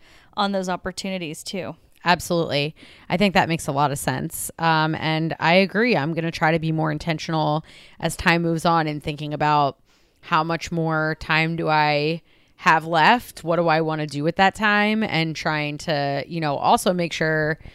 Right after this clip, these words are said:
Speaker 2: that I'm not making those assumptions about other people and
Speaker 1: Mm-hmm.
Speaker 2: allowing them to be, uh, more self-directed, um, in terms of what it is that they want to do or what they see as being the way they, they would like their career to unfold.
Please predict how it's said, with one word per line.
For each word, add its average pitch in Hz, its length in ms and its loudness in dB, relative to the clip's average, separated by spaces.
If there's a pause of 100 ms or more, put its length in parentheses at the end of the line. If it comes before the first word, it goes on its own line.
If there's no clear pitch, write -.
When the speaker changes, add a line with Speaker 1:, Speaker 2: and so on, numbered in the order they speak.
(500)
Speaker 2:
that 180 240 4
I'm 180 300 4
not 160 200 2
making 165 360 -4
those 156 160 -2
assumptions 151 560 -6
about 156 220 -2
other 151 200 -4
people 139 800 -2
and 143 360 0
Speaker 1:
Mm-hmm. - 100 -2
Speaker 2:
allowing 151 420 2
them 147 240 0
to - 140 -8
be, 147 500 -6 (600)
uh, 143 400 4
more 160 640 0
self-directed, 147 1160 0 (100)
um, 139 520 -2
in 147 160 -6
terms 143 340 -6
of 139 220 -2
what 147 200 -2
it 139 120 -4
is 135 220 -4
that 143 160 -6 (160)
they 170 240 4
want 139 260 -2
to 139 160 -6
do 139 300 -4
or 127 340 0
what 131 280 -4
they 143 180 0
see 143 220 -6
as 131 120 -6
being 139 240 -6
the 127 80 -4
way 131 120 -2
they, 131 340 -4
they 147 120 -2
would 143 100 -6
like 135 180 -4
their 135 100 -4
career 117 240 -6
to 110 120 -6
unfold. 139 420 -6